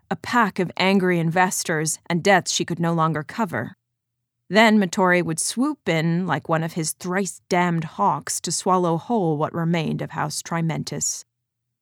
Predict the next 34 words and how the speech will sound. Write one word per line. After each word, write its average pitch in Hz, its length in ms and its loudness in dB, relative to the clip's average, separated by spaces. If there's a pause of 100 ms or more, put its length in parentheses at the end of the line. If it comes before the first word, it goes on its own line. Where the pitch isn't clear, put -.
(380)
Try 269 320 6
as 226 100 2
she - 140 2
might, 208 340 4
though, 156 360 -2 (100)
she - 180 -8
couldn't 220 300 2
see 175 240 -2
another 165 320 -2
option. 160 560 -4 (760)
She - 220 -4
couldn't 262 320 2
send 190 280 2
the 175 40 -2
caravan 175 500 0
out 170 240 -2
unguarded. 170 760 -4 (360)
Vergenian 180 600 2
bandits 175 480 0
were 170 100 0
a 165 80 0
legitimate 170 600 -2
concern, 165 640 -4 (560)
but 185 140 0
the 196 100 6
Indester 196 560 2
family 165 480 0
held 170 320 -2
the 170 80 -6
Kairoulet 170 580 0
seat 208 400 -4
in 165 100 -4
the 165 100 -4
Chinquirat, 143 680 -4